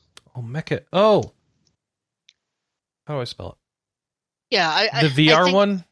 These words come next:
Speaker 1: V T R? No, that's different.
Speaker 2: M-, M A Q U E T T E.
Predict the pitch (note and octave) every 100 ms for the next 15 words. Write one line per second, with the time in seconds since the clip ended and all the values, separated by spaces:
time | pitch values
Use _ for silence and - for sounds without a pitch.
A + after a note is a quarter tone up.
0 | - C#3 D#3 F#3 G3 F#3 F#3+ F#3+ - _
1 | _ _ _ - D3 C#3 A#2+ B2 - A#2
2 | - G#2 - _ A3+ A#3 _ _ _ _
3 | _ B3 C4 C#4+ - A#3+ A#3 A3+ - -
4 | A#3+ A#3+ A#3+ A#3+ - G3 G3+ G3 G3+ F#3
5 | - F#3 F3+ F3 G3 - - F3 F3 D#3
6 | - G#2+ -